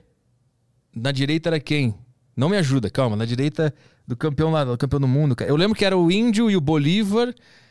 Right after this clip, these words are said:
Na esquerda, quem era o lateral esquerdo do Inter? Rubens Cardoso. Eu não lembro do lateral direito ainda. Alguém me ajuda depois. E aí eu lembro que o meio tinha, tinha um,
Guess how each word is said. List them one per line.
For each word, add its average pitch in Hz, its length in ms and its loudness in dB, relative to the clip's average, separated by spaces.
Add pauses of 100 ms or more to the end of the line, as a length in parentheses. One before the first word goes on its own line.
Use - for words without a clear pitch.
(140)
Na 156 220 -4
esquerda, 147 640 0
quem 143 160 -4
era 165 80 0
o 180 60 0
lateral 160 240 0
esquerdo 135 560 -2 (320)
do 120 240 -4
Inter? 113 380 -4
Rubens 175 380 0
Cardoso. 131 680 -2 (580)
Eu 120 60 -6
não 143 80 0
lembro 190 140 -2
do 196 80 0 (120)
lateral 180 240 0
direito 156 320 0
ainda. 101 260 -4 (200)
Alguém 113 200 -8
me 139 80 -4
ajuda 131 240 -4
depois. 107 440 -6
E 120 100 -4
aí 131 60 0
eu 139 80 0
lembro 151 200 -2
que - 80 -6
o 139 60 -2
meio 131 380 0
tinha, 120 560 -4 (280)
tinha 202 160 -4
um, 180 40 0